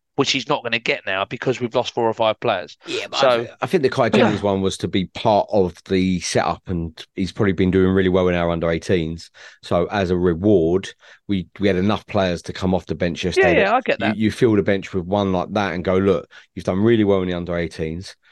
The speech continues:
Speaker 2: Come and be amongst the squad for the Chelsea game." Like, do you know what I mean? We both, like, he ain't, he weren't, he wasn't gonna get on no matter how bad we, injuries and stuff. I think, yeah, he,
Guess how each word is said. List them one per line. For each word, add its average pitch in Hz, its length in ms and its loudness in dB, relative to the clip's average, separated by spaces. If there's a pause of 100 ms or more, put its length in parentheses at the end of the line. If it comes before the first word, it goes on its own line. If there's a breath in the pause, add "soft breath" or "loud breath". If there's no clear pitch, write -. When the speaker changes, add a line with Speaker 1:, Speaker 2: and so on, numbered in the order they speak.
(220 soft breath)
Speaker 2:
Come 110 280 0
and 98 240 -2 (220)
be 101 100 4
amongst 92 320 -2
the 92 80 -10
squad 90 240 -2
for - 140 -16
the 87 100 -4
Chelsea 85 380 -6
game." 85 320 -6 (420 soft breath)
Like, 62 220 -8
do 98 100 -6
you 92 60 0
know 95 40 -2
what 92 60 0
I 87 60 -2
mean? 85 200 -6
We 101 200 -2
both, 78 260 -4
like, 71 200 -2
he 92 120 2
ain't, 95 200 -2
he 95 100 -2
weren't, 95 420 0
he 107 80 -2
wasn't 87 320 0
gonna 82 180 -4
get 85 160 0
on 82 240 0
no 82 140 0
matter 80 220 -2
how 85 360 -2 (100)
bad 82 360 -2
we, 82 180 -4 (140)
injuries 80 540 0
and 76 80 -6
stuff. - 420 -6 (480 loud breath)
I 85 60 -4
think, - 280 -2
yeah, 87 240 2
he, 82 260 0